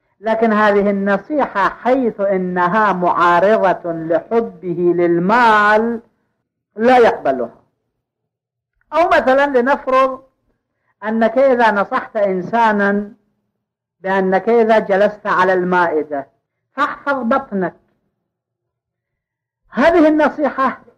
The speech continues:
لا يقبلها، مع العلم هاي نصيحة، وهناك خطر أن الإنسان إذا لم يقبل هذه النصيحة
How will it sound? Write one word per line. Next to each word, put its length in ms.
لا 200
يقبلها، 580
مع 120
العلم 220
هاي 120
نصيحة، 420
وهناك 520
خطر 680
أن 140
الإنسان 580
إذا 320
لم 240
يقبل 320
هذه 320
النصيحة 800